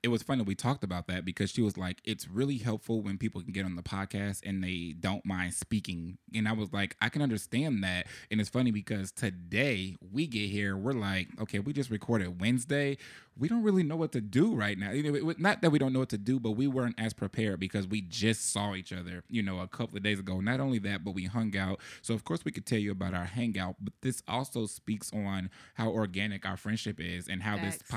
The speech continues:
Speaker 1: podcast even came to, you know, um, fruition to begin with, because that was the reason why we did this. It was like, you had my super, you know, millennial, but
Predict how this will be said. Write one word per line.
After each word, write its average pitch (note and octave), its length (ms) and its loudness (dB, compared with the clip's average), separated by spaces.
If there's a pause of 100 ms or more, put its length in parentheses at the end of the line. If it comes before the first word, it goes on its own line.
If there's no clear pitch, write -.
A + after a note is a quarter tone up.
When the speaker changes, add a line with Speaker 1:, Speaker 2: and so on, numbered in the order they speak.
(220)
Speaker 1:
podcast G2+ 180 -2
even G2 240 -2
came A2 280 -2
to, F#2+ 280 -6
you G2+ 120 -6
know, F#2 320 -6
um, F#2 460 -6
fruition G#2 440 0
to A2+ 100 -2
begin G#2 380 -2
with, F#2+ 240 0 (280)
because A2+ 600 -2 (320)
that C3 220 -4
was F3 140 0
the B2 80 4
reason A#2 260 4
why A2 80 4
we F#2+ 140 0
did G#2+ 260 2
this. F#2 220 -4
It A#2 100 2
was G2 220 2
like, F#2 200 -4 (220)
you A2+ 140 2
had A2+ 200 2
my G#2+ 180 2
super, A2+ 680 0 (220)
you A2 140 2
know, G2 160 2
millennial, G2+ 560 2
but G2 180 0